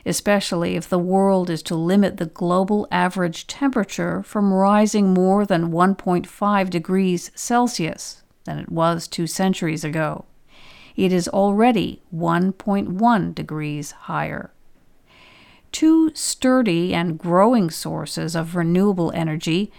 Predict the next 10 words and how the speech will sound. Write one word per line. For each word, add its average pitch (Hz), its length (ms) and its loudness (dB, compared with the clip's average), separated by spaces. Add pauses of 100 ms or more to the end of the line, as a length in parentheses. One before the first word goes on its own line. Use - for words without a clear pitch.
(300)
wind 180 460 2
turbines 180 640 2
and 156 300 -2
solar 196 460 0
power, 160 500 -2 (460)
use 277 440 4
negligible 202 920 4
amounts 160 440 -2
of 160 160 -6
water. 160 480 -4